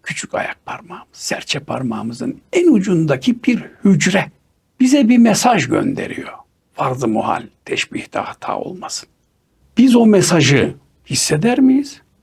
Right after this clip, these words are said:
Yani sistem bunu hissetmemize uygun olmadığı için etmeyiz.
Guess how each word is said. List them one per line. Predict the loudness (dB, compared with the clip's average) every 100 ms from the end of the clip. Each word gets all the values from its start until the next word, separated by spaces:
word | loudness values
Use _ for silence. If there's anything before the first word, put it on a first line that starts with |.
| _
Yani | -2 -2 -2
sistem | -2 0 0 0 0 -2 _ _ 0
bunu | 0
hissetmemize | 0 -4 -4 -4 -4 -2 -2 -2 -4 -6 _ _ _
uygun | 0 2 0
olmadığı | 0 -2 -6 -8 -10
için | -4 -4 -4 _ -4
etmeyiz. | -4 -4 -10 -10 -10 -16 -20